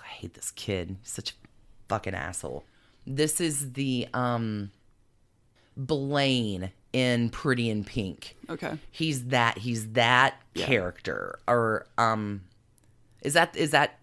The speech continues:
Speaker 1: James Spader
Speaker 2: I
Speaker 1: in
Speaker 2: think
Speaker 1: Pretty
Speaker 2: so,
Speaker 1: in Pink?
Speaker 2: yeah, pretty sure.
Speaker 1: Like, he's that guy.
Speaker 2: Yeah.
Speaker 1: He's, um, uh, Dudley Dursley. He's, like, everybody, like,
Speaker 2: En-,
Speaker 1: uh,
Speaker 2: entitled and all,
Speaker 1: entitled
Speaker 2: all
Speaker 1: and a jerk and it's all my world and we, we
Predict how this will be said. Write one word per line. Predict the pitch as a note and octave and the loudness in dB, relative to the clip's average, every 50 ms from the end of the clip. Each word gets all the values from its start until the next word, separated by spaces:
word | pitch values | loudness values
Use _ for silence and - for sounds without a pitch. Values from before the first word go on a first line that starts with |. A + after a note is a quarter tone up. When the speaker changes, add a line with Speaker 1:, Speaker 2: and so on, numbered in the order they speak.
| - - - | -20 -10 -4
Speaker 1:
James | B2 C3 B2+ C3 A#2+ - | 0 2 2 2 2 4
Spader | - C3 B2 A#2 A#2 A#2 | 6 6 6 6 6 4
Speaker 2:
I | |
Speaker 1:
in | A#2 A#2 | 4 4
Speaker 2:
think | A#2 - | 4 4
Speaker 1:
Pretty | C3+ B2 B2 | 6 6 6
Speaker 2:
so, | - | 6
Speaker 1:
in | - - | 6 6
Pink? | - E3+ | 8 6
Speaker 2:
yeah, | D#3+ D3+ D3+ D3+ | 6 6 4 2
pretty | - - F#3+ E3 D#3+ | 0 0 0 0 2
sure. | - D#3+ D3+ | 2 2 2
Speaker 1:
Like, | D#3 E3 | 2 2
he's | F#3+ E3+ D3+ B2+ A#2+ | 0 0 -2 -2 0
that | A#2 C3 A#2 G2 - - | 2 4 4 2 2 -2
guy. | - - - G1+ - - | -6 -6 -6 -8 -8 -4
Speaker 2:
Yeah. | - D3 C#3 - C#3+ - - | -4 -2 -2 -4 -6 -8 -12
Speaker 1:
He's, | - - D#3+ D3+ D3 C3+ C3+ | -8 -4 -2 -2 -2 0 2
um, | C#3+ C3+ C3+ C3 B2 B2 A#2+ A#2 A2+ G#2+ A2 - - _ _ - | 2 2 2 2 2 0 0 -2 -4 -6 -8 -12 -20 _ _ -8
uh, | - A#2+ B2 A#2+ A2+ | -6 -4 -2 -4 -4
Dudley | - C3 A#2 E3+ E3 D#3+ D3 D3 D3+ D3 | -4 -2 0 2 2 2 2 0 -2 -2
Dursley. | C3 A2 - - B2+ A#2 A2 A2+ - - - F2+ C#2+ G1+ - C2 - - | -2 -4 -4 -4 -4 -4 -4 -4 -4 -4 -6 -6 -8 -8 -10 -14 -14 -10
He's, | - C3+ D3 D3 C#3 D#3 | -6 -4 -2 -2 0 0
like, | D3+ C#3+ B2 - - | 0 0 0 -2 -2
everybody, | D3+ C#3+ C#3+ C#3+ D3+ D3+ D#3 C3+ B2+ A#2+ A2+ C2+ | 0 0 0 0 -2 -2 -2 0 2 2 2 2
like, | F#2+ B2 A2+ B2 - _ _ _ _ _ _ _ _ - _ _ - _ - - | 0 -2 -2 -4 -8 _ _ _ _ _ _ _ _ -20 _ _ -20 _ -6 -2
Speaker 2:
En-, | - F#3+ | 0 0
Speaker 1:
uh, | - - | 0 2
Speaker 2:
entitled | G#3+ G#3 F#3 - G3+ F#3+ F#3 E3+ E3 D#3+ D#3+ D3+ E3 | 2 2 2 4 4 4 4 4 4 2 2 2 0
and | D3+ D3 D3 C#3 C#3+ C#3 C3+ - - - - - - - | 0 0 0 0 0 -2 -4 -6 -10 -18 -20 -14 -6 -2
all, | G#3+ A3+ | 0 2
Speaker 1:
entitled | A#3+ A#3+ B3 A3+ F#3+ F#3 - F3+ F3+ F3+ D#3 | 2 4 6 6 6 6 6 4 4 2 2
Speaker 2:
all | A2 | 0
Speaker 1:
and | D3 D#3 | 0 0
a | D3 | 0
jerk | C#3+ C3 - F#3 F3+ F3 E3+ D#3+ - | -2 -2 -2 0 0 0 0 0 0
and | E3 D3 C3+ C3 B2 B2 - | 0 2 2 2 0 0 0
it's | - C#3 C3 - | -2 0 2 4
all | E3+ E3 E3 | 4 4 6
my | D#3+ D3+ C#3+ C3+ C3+ | 4 4 4 4 4
world | B2+ C3 C3 B2+ B2+ B2 A#2+ A#2+ G#2+ A2+ | 2 2 2 4 4 4 4 2 2 0
and | A2 A2 G#2+ G2 - - | 0 0 0 -2 -4 -6
we, | - - B2+ C3+ - - | -6 -4 -4 -4 -4 -6
we | - C3+ C#3 C#3+ C3+ C#3 | -8 -6 -4 -4 -6 -6